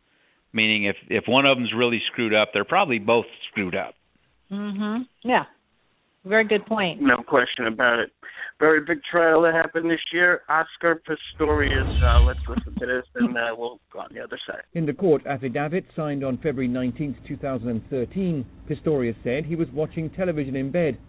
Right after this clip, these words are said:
Speaker 4: while Reeva Steenkamp practiced yoga after a quiet dinner together. The couple fell asleep sometime after ten P M.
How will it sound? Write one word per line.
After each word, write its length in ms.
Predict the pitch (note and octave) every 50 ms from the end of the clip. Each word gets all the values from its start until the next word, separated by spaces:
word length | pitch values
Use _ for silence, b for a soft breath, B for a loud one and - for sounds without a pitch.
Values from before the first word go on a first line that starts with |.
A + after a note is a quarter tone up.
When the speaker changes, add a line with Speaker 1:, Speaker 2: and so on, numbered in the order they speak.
| -
Speaker 4:
while 240 | - D#3+ D#3+ D3+ C#3+
Reeva 260 | C3 D3+ D3 B2+ C3 A#2+ -
Steenkamp 560 | - G3 G3+ G3 F3 E3+ E3+ D#3+ C#3 B2 - -
practiced 440 | - D3+ C3 - - D#3 D3+ - -
yoga 360 | - D#3+ F#3 F#3 F3+ C#3+ C#3+ C3+ B2
after 280 | B2 A#2+ A2+ - - D3
a 40 | D3+
quiet 400 | - - - A#2 A#2 B2 B2 -
dinner 200 | F3 E3+ D#3 C3
together. 420 | A2+ C#3 B2+ C3 B2+ A#2 A#2+ A2+ G#2 - - - - - - - - - - - -
The 80 | - D#3
couple 360 | - E3 D#3 - - A#2+ G#2+ -
fell 140 | C3 A2+ A2+
asleep 320 | A2 - C3+ C#3 D#3+ E3 - -
sometime 440 | D3+ D3+ C#3+ - E3+ E3+ C#3 A#2+ A#2
after 220 | A2+ A2 - D3+
ten 300 | C3+ - C3+ B2+ A#2 A#2
P 200 | A2+ B2 B2+ C#3+
M. 280 | D3+ D3 C#3 B2+ G#2+